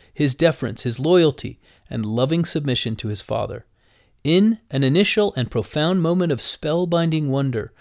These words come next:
when surely he had the attention of every man, woman, and child, as far as the eye could see, his submission to his Father is the first and most important thing he wishes us to know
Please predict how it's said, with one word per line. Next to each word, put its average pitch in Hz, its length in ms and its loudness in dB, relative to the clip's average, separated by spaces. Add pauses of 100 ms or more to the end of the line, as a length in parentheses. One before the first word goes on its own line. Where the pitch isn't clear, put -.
(200)
when 123 140 2
surely 185 440 4
he 151 180 2
had 135 180 2
the 123 100 0
attention 139 480 -2
of 113 140 -2
every 165 200 0
man, 156 300 -2
woman, 147 220 0
and 131 100 0
child, 120 420 -2 (280)
as 113 120 -4
far 156 320 -4
as 175 140 0
the 151 160 -2
eye 139 160 -4
could 127 220 -6
see, 147 340 -2 (220)
his 180 320 0
submission 160 560 0
to - 120 -4
his 131 140 -2
Father 117 460 -2 (400)
is 113 160 -8
the 110 100 -4
first - 500 -2
and 110 160 -4
most 131 280 -2
important 156 500 -4
thing 110 260 -8 (280)
he 117 160 -4
wishes 139 400 -2
us 120 180 -2
to 131 140 -4
know 110 180 -2